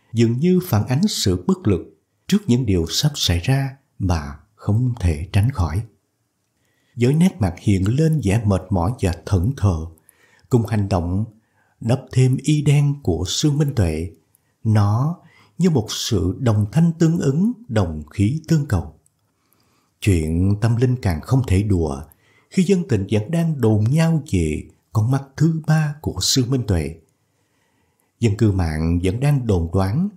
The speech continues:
khi vết lõm sâu trên trán của sư Minh Tuệ càng ngày càng rõ. Một số người tu thiền, họ nhìn được hào quang, còn mắt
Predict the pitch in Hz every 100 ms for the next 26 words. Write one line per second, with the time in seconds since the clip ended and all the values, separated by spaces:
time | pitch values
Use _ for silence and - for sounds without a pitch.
0 | - _ _ - 110 104 101 101 143 104
1 | 95 95 127 - 156 156 160 156 143 139
2 | 190 196 90 80 - 165 151 156 143 92
3 | 76 87 87 _ _ _ - 117 110 110
4 | 104 95 - 90 87 82 92 165 _ _
5 | _ _ _ 120 117 208 175 113 - 185
6 | 185 120 98 90 85 - _ - 101 110
7 | 113 90 85 82 - 101 90 82 110 131
8 | 131 _ _ _ _ _ - 117 110 110
9 | 147